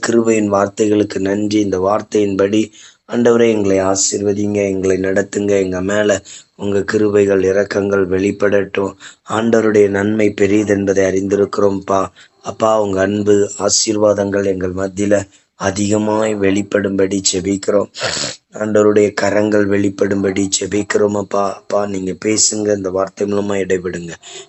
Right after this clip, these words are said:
இயேசுவின் நாமத்தில் பிதாவே, ஆமென். இன்றைக்கு நம்முடைய செய்தியின் தலைப்பு, நீதிமானை ஒருபோதும் கர்த்தர் என்ன பண்றதில்ல, தள்ளாட விட்டுறதில்ல, அதாவது தள்ளாடுவதில்லை. இன்னும் ஒரு விஷயம் கூட நினைத்துக்கலாம்,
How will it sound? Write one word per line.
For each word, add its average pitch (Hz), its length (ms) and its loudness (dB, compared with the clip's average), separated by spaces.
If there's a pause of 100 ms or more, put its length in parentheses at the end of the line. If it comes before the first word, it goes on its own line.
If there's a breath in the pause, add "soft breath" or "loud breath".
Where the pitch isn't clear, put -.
இயேசுவின் 101 540 2
நாமத்தில் 98 640 -2
பிதாவே, 87 460 -4 (360)
ஆமென். 82 380 -12 (420 loud breath)
இன்றைக்கு 127 300 0
நம்முடைய 113 380 4
செய்தியின் 120 500 2
தலைப்பு, 104 800 0
நீதிமானை 120 680 4
ஒருபோதும் 117 500 2
கர்த்தர் 107 340 -2
என்ன 104 160 2
பண்றதில்ல, 92 580 -4 (600 soft breath)
தள்ளாட 101 420 0
விட்டுறதில்ல, 87 580 -6
அதாவது 98 600 -2
தள்ளாடுவதில்லை. 92 760 0 (120)
இன்னும் 104 240 -2
ஒரு 98 140 -2
விஷயம் 92 340 -2
கூட 95 140 -4
நினைத்துக்கலாம், 92 600 -6